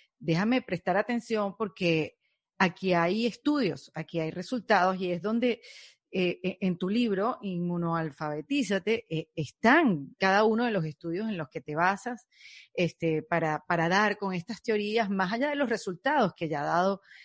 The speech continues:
esta práctica con, con todas las, las herramientas que tienes para trabajarlo, ¿no? La, la inmunoalfabetización.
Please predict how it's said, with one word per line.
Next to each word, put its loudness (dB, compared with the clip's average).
esta -6
práctica -4
con, -6
con -2
todas 2
las, 0
las 2
herramientas 0
que -2
tienes -4
para -2
trabajarlo, -4
¿no? 0
La, -2
la -8
inmunoalfabetización. -8